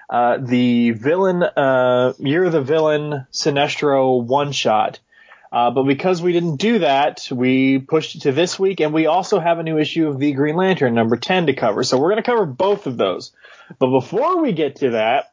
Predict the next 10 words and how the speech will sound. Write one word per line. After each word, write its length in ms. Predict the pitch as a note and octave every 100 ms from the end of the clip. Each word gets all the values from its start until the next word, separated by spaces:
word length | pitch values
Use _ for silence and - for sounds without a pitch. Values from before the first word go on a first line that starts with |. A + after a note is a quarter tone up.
| _ _ -
we 180 | D3 D#3
wanted 240 | A3+ B3
to 80 | A3+
catch 300 | G#3+ G3+ G#3
up 140 | F#3
on 340 | - D#3 D#3+ D#3+
some, 480 | - D#3 D3+ D3+ D3+
uh, 240 | D3+ D3
feedback. 720 | - A#3 G#3 A#2+ G#2 - - - _ _ _ -
Um, 480 | C3+ C3+ C3+ C3+